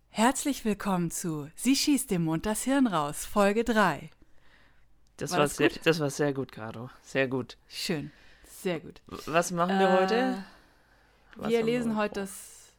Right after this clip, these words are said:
Speaker 1: dritte Buch tatsächlich. Wir haben's gar nicht gemerkt, aber wir <laughs> haben in jeder Folge eins von den Heftchen gelesen. Auch wenn ich einen großen, dicken Sammelband habe, aber irgendwie hat's sich so ergeben.
Speaker 2: Ja, also wir kommen ganz
Speaker 1: Ja.
Speaker 2: schnell durch eigentlich.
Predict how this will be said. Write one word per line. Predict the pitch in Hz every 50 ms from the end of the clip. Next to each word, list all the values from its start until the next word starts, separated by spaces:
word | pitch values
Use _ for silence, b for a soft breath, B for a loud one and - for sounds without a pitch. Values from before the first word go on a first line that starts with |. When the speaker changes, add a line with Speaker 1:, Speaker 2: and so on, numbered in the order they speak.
| _ _ _ _ _ _ _ _ -
Speaker 1:
dritte | 233 233 294 285 - 254
Buch | - 285 294 226 165 - -
tatsächlich. | - 175 - - 175 165 170 180 175 -
Wir | 190 185
haben's | 202 208 214 -
gar | - 208 214
nicht | 220 214 -
gemerkt, | - 185 190 202 214 233 - -
aber | 190 190 196
wir | 202 - - -
<laughs> |
haben | 277 - - - 269 - - 247 240 - - - - - 247 220 - - - 220 208 190 180 135 B B B B B B B B
in | - 190 190
jeder | 180 190 208 208 208 214 202
Folge | - - 208 196 185 190 - -
eins | 175 190 190 190 -
von | - 196 185
den | 202 208
Heftchen | 240 285 294 - - 262 214 190
gelesen. | 185 185 175 175 170 170 175 170 170 - b b b b b b b b
Auch | 180 175 185
wenn | 196 196 -
ich | 190 196 - - - -
einen | 143 180 190 185
großen, | 180 190 214 214 208 - 202 180
dicken | - 220 - - 190 175
Sammelband | 202 214 220 208 175 165 170 170 170 175
habe, | 180 165 165 175 185 -
aber | - 175 175 175 -
irgendwie | - 190 220 233 226 233 226
hat's | 226 -
sich | - 220 214 -
so | 220
ergeben. | 208 202 190 170 151 151 151 147 160 - _ _ _ _ -
Speaker 2:
Ja, | 147 143 131 120 123 156 - b b b b b b b
also | b 160 160 160
wir | 160 151
kommen | - 156 147 151
ganz | 147 160 175 190 -
Speaker 1:
Ja. | -
Speaker 2:
schnell | 202 196 202 208 208
durch | 226 226 214 160 127 120 - -
eigentlich. | - - 113 120 113 113 113 117 127 131 - -